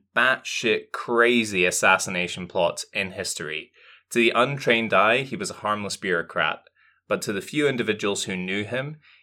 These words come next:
he was a ruthless puppet master, operating with the most dangerous of all weapons,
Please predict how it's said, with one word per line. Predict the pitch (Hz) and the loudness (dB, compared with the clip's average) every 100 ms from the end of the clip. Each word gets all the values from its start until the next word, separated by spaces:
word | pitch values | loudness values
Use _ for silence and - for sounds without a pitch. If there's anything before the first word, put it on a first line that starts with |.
| - | -14
he | |
was | 104 101 | -8 -2
a | 92 | -2
ruthless | 92 107 123 123 113 92 | -4 -6 -4 -4 -2 -2
puppet | - - - 98 | -2 -2 -2 -4
master, | 95 87 87 - - - | -4 -4 -4 -6 -8 -4
operating | 104 107 120 104 104 104 | 0 0 2 2 0 -6
with | 92 | -8
the | - | -8
most | 92 90 - - | -6 -6 -6 0
dangerous | 92 107 113 104 | 0 0 -2 -2
of | 95 | 2
all | 92 95 | 2 4
weapons, | 92 82 - 82 82 - | 4 2 0 -10 -10 -14